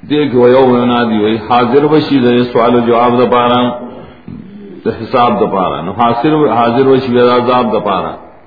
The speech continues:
لکه منوق شبل صاحب نو عذب.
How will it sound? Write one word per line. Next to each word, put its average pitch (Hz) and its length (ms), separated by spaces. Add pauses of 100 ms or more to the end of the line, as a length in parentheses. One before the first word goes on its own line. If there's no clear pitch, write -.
(1000)
لکه 104 180
منوق 123 400 (180)
شبل 127 340
صاحب 127 240
نو 127 240
عذب. 92 300